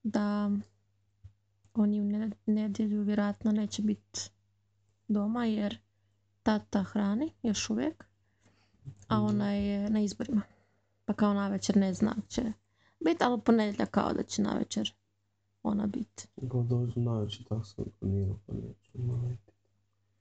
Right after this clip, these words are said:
Speaker 1: Onda tatu možda nećeš ni uhvatit da ćeš ići, ne znam, tamo u vrijeme hranjenja i to.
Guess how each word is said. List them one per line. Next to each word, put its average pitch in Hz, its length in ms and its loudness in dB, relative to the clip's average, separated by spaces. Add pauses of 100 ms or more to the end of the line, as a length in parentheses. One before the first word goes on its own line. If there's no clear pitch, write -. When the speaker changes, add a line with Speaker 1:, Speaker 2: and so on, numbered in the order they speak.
(720)
Speaker 1:
Onda 247 200 2
tatu 226 280 4
možda 214 200 6
nećeš 214 220 0
ni 214 100 6
uhvatit 208 300 -2
da - 80 0
ćeš - 220 -4
ići, 214 220 0
ne 208 100 2
znam, 214 340 0 (540)
tamo 196 260 2
u 202 40 0
vrijeme 202 300 0
hranjenja 202 560 2
i 214 120 2
to. 226 340 0